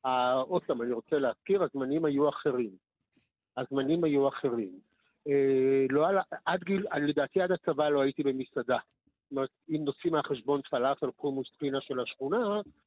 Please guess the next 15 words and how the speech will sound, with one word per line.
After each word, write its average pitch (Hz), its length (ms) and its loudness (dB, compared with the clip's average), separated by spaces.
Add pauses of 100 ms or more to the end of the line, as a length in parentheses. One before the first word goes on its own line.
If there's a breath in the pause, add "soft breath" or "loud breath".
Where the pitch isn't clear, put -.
(260)
לא 180 80 4
הייתי 277 180 0
במסעדות, 170 560 0
זה 151 80 2
לא 165 140 4
היה 214 140 4
אישו 180 300 -2
בכלל. 135 300 0
האוכל 151 300 2
היחידי 151 360 -2
שהכרתי 147 580 -2
זה 127 100 -4
היה 123 120 2
האוכל 127 300 -2
של - 120 -16